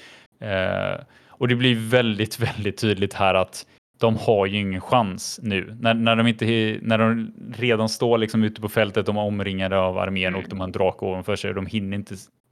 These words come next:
Speaker 1: ta sig tillbaka till grottorna, då är de ju rökta.
Speaker 2: Haha.
Speaker 1: <laughs> Och, ehm, det, det enda som jag kan tycka att jag har väldigt blandade känslor över, det är väl det som händer där då, där vi ser att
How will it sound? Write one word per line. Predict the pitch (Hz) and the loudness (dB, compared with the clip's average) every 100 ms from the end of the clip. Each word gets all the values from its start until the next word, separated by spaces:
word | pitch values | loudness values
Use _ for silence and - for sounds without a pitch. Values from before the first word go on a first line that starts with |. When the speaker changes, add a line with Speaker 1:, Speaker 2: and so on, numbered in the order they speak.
| - | -4
Speaker 1:
ta | 107 | -2
sig | 98 | 0
tillbaka | 95 95 90 95 | 0 -2 -2 -4
till | 98 | -2
grottorna, | 98 - 104 95 | -2 -4 -6 -4
då | 98 | 0
är | 98 92 | -2 -2
de | 101 98 | -6 -6
ju | 98 98 - _ _ _ | -6 -8 -10 _ _ _
rökta. | 104 104 92 - 131 139 - - - - _ _ - | 2 4 4 2 2 2 -4 -20 -20 -20 _ _ 2
Speaker 2:
Haha. | 180 180 - - - _ _ _ _ _ - | 2 2 -4 -6 -14 _ _ _ _ _ -8
Speaker 1:
<laughs> | 98 - 101 _ _ _ - _ _ | -6 -6 -12 _ _ _ -20 _ _
Och, | - - 110 107 104 | -16 2 6 8 8
ehm, | 104 101 101 98 - _ _ _ _ _ _ _ _ _ | 6 6 2 -2 -6 _ _ _ _ _ _ _ _ _
det, | 127 113 131 | -6 2 2
det | 131 151 | 4 4
enda | 139 | 4
som | 123 143 | 2 0
jag | 151 | 0
kan | 170 | -2
tycka | 180 - 113 110 | -4 0 2 4
att | 110 | 2
jag | 110 107 | 0 0
har | 110 110 | -4 -2
väldigt | 117 107 | 0 0
blandade | 139 139 104 95 | 0 2 0 -2
känslor | 104 95 - 98 | -4 -4 0 2
över, | 95 95 | 4 2
det | 98 123 | 4 4
är | |
väl | 104 101 | 4 0
det | 101 92 | 0 -2
som | 104 92 | -4 -2
händer | 95 92 92 92 | -2 -2 -2 0
där | 95 92 | 2 2
då, | 90 95 92 | 2 2 2
där | 95 | 2
vi | 92 | -2
ser | - 98 92 | 0 2 4
att | 92 | 2